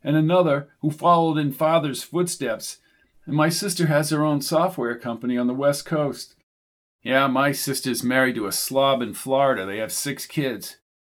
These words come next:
"What about your parents? Are they still alive?" I asked. "Yes, my father is retired, but not without influence. Mother died a year and a half ago."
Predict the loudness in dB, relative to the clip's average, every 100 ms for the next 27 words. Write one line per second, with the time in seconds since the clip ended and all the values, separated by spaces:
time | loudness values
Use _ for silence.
0 | _ _ _ 4 6 8 6 2 2 4
1 | 2 0 -8 -6 -2 2 4 6 6 4
2 | 0 -4 -2 0 -2 -4 -10 _ _ _
3 | _ _ _ _ -4 2 2 2 -8 -12
4 | -8 -4 2 2 4 0 0 -2 2 4
5 | 4 2 -2 -2 -4 _ -4 -2 0 0
6 | 0 -2 -4 -4 -4 -4 -10 -16 _ -2
7 | 0 2 2 2 2 2 2 2 0 -2
8 | -4 -6 -8 -10